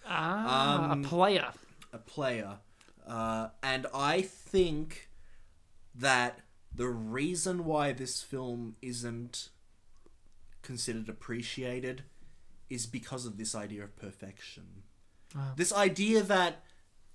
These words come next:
Speaker 2: perfection isn't good, that perfection means it's not interesting, that it means there's nothing more to learn from it and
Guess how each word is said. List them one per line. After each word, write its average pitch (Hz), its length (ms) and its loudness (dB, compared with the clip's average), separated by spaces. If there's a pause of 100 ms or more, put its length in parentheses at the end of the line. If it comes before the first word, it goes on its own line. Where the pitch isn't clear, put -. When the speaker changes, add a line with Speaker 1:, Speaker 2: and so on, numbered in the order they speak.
(220)
Speaker 2:
perfection 160 880 -6
isn't 127 600 -6
good, 95 300 -4
that 117 220 -6
perfection 147 920 -4 (720)
means 143 360 0
it's 113 180 -8
not 127 320 0
interesting, 113 720 -6
that 110 180 -4
it 110 120 -4
means 117 280 -6
there's 113 220 -6
nothing 117 580 -6 (200)
more 117 300 -2
to 113 140 -6
learn 113 460 -4
from 110 320 -4
it 113 260 -6
and 107 380 -8